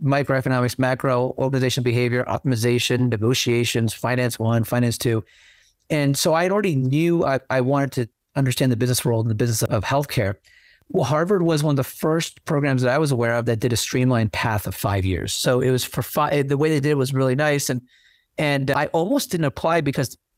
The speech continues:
back then, and probably still a little bit now, but not as much, um, being an M B A in medicine was looked down on, right? It meant that you weren't clinically hardcore.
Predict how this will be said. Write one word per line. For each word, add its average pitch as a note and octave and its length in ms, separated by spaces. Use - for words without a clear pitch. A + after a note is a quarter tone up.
back F3 360
then, F3 220
and B2+ 120
probably - 180
still E3 260
a B2+ 40
little C3+ 160
bit E3+ 80
now, C#3+ 180
but B2+ 180
not D3+ 160
as C3+ 100
much, C3 320
um, C3 320
being D#3+ 200
an F#3+ 80
M C#3+ 200
B C#3 140
A C3 100
in A#2 80
medicine B2 400
was A2 140
looked G#2 140
down B2 180
on, - 140
right? B2 240
It B2 160
meant C#3+ 220
that - 120
you C3 120
weren't D3 160
clinically C3 380
hardcore. A2+ 580